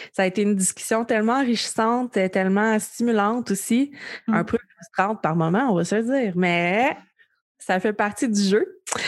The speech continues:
Speaker 1: je te
Speaker 2: Effectivement.
Speaker 1: remercie beaucoup. Si jamais on veut, euh, encourager, euh, je sais pas, est-ce que vous avez un, une page Facebook pour, euh, ton réseau ou, euh, comment on peut, on, on peut vous trouver ?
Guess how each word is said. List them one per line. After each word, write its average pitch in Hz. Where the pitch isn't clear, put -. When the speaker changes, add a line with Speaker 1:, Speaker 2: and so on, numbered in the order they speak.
Speaker 1:
je -
te 190
Speaker 2:
Effectivement. 208
Speaker 1:
remercie 214
beaucoup. 269
Si 370
jamais 285
on 214
veut, 226
euh, 180
encourager, 226
euh, 185
je 190
sais 196
pas, 240
est-ce 247
que 208
vous 196
avez 220
un, 180
une 190
page 202
Facebook 196
pour, 233
euh, 208
ton 202
réseau 247
ou, 196
euh, 180
comment 208
on 220
peut, 214
on, 180
on 180
peut 214
vous 202
trouver ? 202